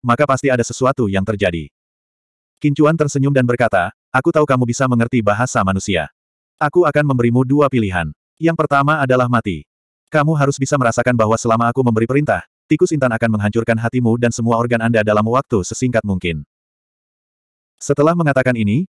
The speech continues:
Qin Chuan berhenti dan memberi waktu pada Raja Ular Naga untuk berpikir. Kemudian, Qin Chuan mengatakan pilihan kedua. "Kirim ke saya dan jadilah binatang jinak saya." "Anda tidak akan kalah," kata Qin Chuan. Raja Naga Ular benar-benar diam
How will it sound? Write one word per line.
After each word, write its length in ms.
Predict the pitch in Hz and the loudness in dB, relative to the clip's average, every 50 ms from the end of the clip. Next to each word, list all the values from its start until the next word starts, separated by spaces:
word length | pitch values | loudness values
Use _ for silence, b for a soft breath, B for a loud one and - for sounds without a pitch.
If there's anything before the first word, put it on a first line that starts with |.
| _ | _
Qin 160 | _ - 151 156 | _ 0 0 2
Chuan 240 | - 165 170 170 | 2 2 2 2
berhenti 320 | 151 139 127 127 127 135 123 | 2 0 0 0 0 0 2
dan 80 | 120 | 2
memberi 240 | 113 110 104 104 110 | 2 2 2 2 2
waktu 320 | 110 110 113 120 - 135 127 | 2 2 2 2 2 2 2
pada 160 | 127 120 113 | 2 2 2
Raja 240 | 110 113 117 127 123 | 2 0 2 0 0
Ular 240 | 123 120 113 110 | 2 2 2 2
Naga 320 | 113 117 123 131 131 113 104 | 2 0 0 0 0 0 0
untuk 160 | 110 110 117 | 0 -2 -2
berpikir. 480 | 104 107 104 104 95 - 92 85 78 73 - _ _ _ _ _ _ _ _ _ _ _ _ _ _ _ _ _ _ _ | -2 -2 -4 -4 -4 -4 -4 -6 -6 -8 -12 _ _ _ _ _ _ _ _ _ _ _ _ _ _ _ _ _ _ _
Kemudian, 640 | - 151 147 147 135 131 - 92 90 147 196 208 - _ _ _ | -2 0 0 2 2 2 2 2 0 0 -2 -4 -8 _ _ _
Qin 160 | - 156 151 - | -2 -2 2 2
Chuan 160 | 151 165 175 | 2 2 2
mengatakan 400 | 165 147 135 131 127 127 131 131 | 2 0 0 0 0 0 -2 -2
pilihan 400 | 127 123 123 127 127 127 117 107 | 0 0 0 0 0 0 -2 -2
kedua. 320 | 113 101 101 90 82 78 - - _ _ _ _ _ _ _ _ _ _ _ | 0 0 0 0 0 -2 -4 -10 _ _ _ _ _ _ _ _ _ _ _
"Kirim 240 | - 151 151 165 175 | 0 2 4 4 2
ke 160 | 170 156 - | 2 0 0
saya 240 | 135 131 127 131 139 | 2 2 2 2 2
dan 160 | 131 123 117 | 2 2 2
jadilah 320 | 110 113 110 117 113 110 | 2 2 2 2 2 2
binatang 400 | 120 123 127 127 135 - 143 107 | 2 2 2 0 0 0 0 -2
jinak 320 | 101 107 131 131 123 - - | -2 -2 -2 -2 -2 -2 -2
saya." 320 | 110 95 90 82 78 - _ _ _ _ - | -2 -2 -2 -4 -6 -10 _ _ _ _ -4
"Anda 160 | 156 151 156 160 | -2 0 0 0
tidak 320 | 160 156 147 139 131 127 | 2 2 0 0 0 0
akan 160 | - 131 127 | 0 0 0
kalah," 320 | 127 120 107 92 85 - - _ _ _ - | 2 0 0 0 -2 -4 -10 _ _ _ -2
kata 240 | 160 156 - 156 156 | 0 0 2 0 0
Qin 160 | - 151 143 | 0 0 -2
Chuan. 400 | 131 - 123 98 90 82 76 76 - _ _ _ _ _ _ _ _ _ _ _ - | 0 2 2 2 2 0 -4 -8 -14 _ _ _ _ _ _ _ _ _ _ _ -2
Raja 320 | 156 151 143 139 160 165 156 | 0 0 2 2 2 2 4
Naga 160 | 147 135 139 | 2 2 2
Ular 240 | 131 127 127 139 143 | 4 4 4 2 2
benar-benar 400 | 131 123 117 113 110 113 117 120 | 2 0 0 0 0 0 0 0
diam 240 | 120 123 117 113 | 0 0 0 0